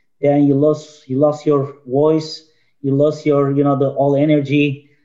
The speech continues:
Now you're going back home during the, during the, uh, between the stadium, the home, there's another story.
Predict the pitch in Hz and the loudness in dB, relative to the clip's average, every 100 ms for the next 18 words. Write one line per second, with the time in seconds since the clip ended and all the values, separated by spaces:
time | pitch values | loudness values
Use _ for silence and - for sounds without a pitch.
0 | - 139 151 135 151 147 151 151 - - | -6 -2 -2 0 0 0 0 -2 -4 0
1 | 170 143 127 135 - _ _ _ 143 147 | 4 4 2 0 -6 _ _ _ 0 2
2 | 147 143 143 139 - - _ _ _ _ | 2 2 2 0 -6 -16 _ _ _ _
3 | _ _ _ 139 139 143 139 131 131 123 | _ _ _ -2 0 2 2 4 4 4
4 | 123 123 135 135 151 139 127 - 156 147 | 0 -2 -4 -4 0 0 -2 -2 0 0
5 | 143 131 - 170 170 139 127 143 143 139 | 2 0 0 2 4 2 0 -2 0 0
6 | 151 151 139 - - 170 139 107 | 0 0 -2 -4 0 2 2 -2